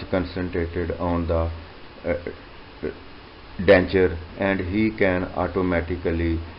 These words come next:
masticate food. With the start, to start with, uh, we ask the patient, uh,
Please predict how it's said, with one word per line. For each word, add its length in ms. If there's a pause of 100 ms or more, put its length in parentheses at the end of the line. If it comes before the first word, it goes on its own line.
(160)
masticate 680 (140)
food. 460 (1600)
With 200
the 240 (260)
start, 360
to 80
start 520
with, 240
uh, 160 (460)
we 160
ask 360
the 120
patient, 520
uh, 200